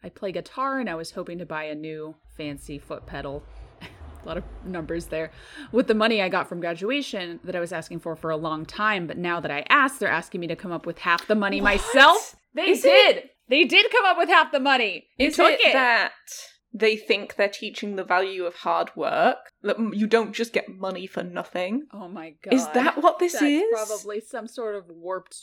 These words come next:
Speaker 1: twisted
Speaker 2: Um,
Speaker 1: bullshit.
Speaker 2: I don't know. I obviously didn't grow up in an Indian family, and I, I don't know how, um, stereotypically Indian parents behave, but it sounds like something like that, where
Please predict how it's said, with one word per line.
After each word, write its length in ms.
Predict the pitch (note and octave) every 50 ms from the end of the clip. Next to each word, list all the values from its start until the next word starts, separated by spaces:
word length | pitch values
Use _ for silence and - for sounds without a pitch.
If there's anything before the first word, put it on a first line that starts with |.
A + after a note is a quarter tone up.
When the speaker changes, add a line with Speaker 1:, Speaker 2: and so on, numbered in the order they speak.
| - -
Speaker 1:
twisted 360 | F#3 F3+ - - - G#3+ A3
Speaker 2:
Um, 340 | A#3+ A#3+ A#3+ A#3+ A#3+ A#3+ A#3
Speaker 1:
bullshit. 360 | A3 - - E3+ F#3+ A3+ -
Speaker 2:
I 60 | B3+ C4+
don't 140 | C4+ B3+
know. 140 | A#3 A3+ G#3+
I 160 | G3+ F3+ F#3+ G3 G3 - - -
obviously 380 | - D#3+ F3 G#3 G3 - G3+ F3
didn't 140 | F3+ F3+ -
grow 140 | - E3+ E3+
up 100 | F3 F3+
in 60 | F3+
an 80 | F3+ E3+
Indian 280 | E3+ E3+ E3+ E3 E3+
family, 540 | - E3+ E3 E3 E3 D#3+ D#3+ E3 - - - -
and 140 | - - E3
I, 120 | E3 E3 _ _ _ -
I 60 | F#3+
don't 220 | F3 - F3+ - -
know 180 | F3 E3+ E3+ F3+
how, 520 | - F#3 E3 E3 F3 F3 E3+ - F#3+ - _ _ _ _
um, 440 | - F3 E3+ - - - G3+ G#3 G#3 _ _ _ _ _ _ _
stereotypically 840 | - - - - F#3+ F3+ F3+ F3+ F#3 - G3 - G3 - - F#3 -
Indian 420 | - G3+ F#3+ F#3 G3 F#3+ F#3+ F#3 _ _
parents 400 | - B3 A3 G#3+ G3+ G3+ G#3+ -
behave, 680 | _ - G#3 G3+ - - G#3 G3+ F#3 F3 E3 F3 F#3+ - _
but 120 | _ D3 C#3
it 100 | - -
sounds 560 | - - C#4 B3 B3+ C#4 E4 E4+ F4 E4+ -
like 460 | B3+ B3 A#3 A3+ G#3+ G3+ G3 - - - _ _ _ _
something 720 | - - - - A#3 G#3+ G#3+ A3 G#3+ - - G3+ G3 F#3+
like 360 | F#3 F#3 E3+ F3 F3+ - F#3+ G3
that, 300 | F#3+ F3 E3 C3+ - - - _ _
where 760 | G#3+ F#3+ G3 G3+ F#3+ F#3 F3 E3+ E3 E3 E3 E3 E3+ F#3